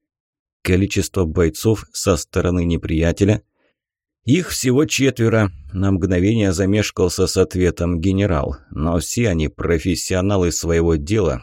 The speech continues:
и очень опытные игроки, настолько, что смогли не только пленить наших снайперов, но и прекрасно знают о постоянной слежке разведывательного отряда.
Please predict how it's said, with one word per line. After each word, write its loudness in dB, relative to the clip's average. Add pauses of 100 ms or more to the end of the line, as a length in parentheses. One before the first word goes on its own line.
и -2
очень 2
опытные 0
игроки, 0 (280)
настолько, 0
что -2
смогли -2
не 4
только 0
пленить -2
наших 0
снайперов, 0 (300)
но 0
и 4
прекрасно 0
знают 0
о 0
постоянной 0
слежке -2
разведывательного 2
отряда. -2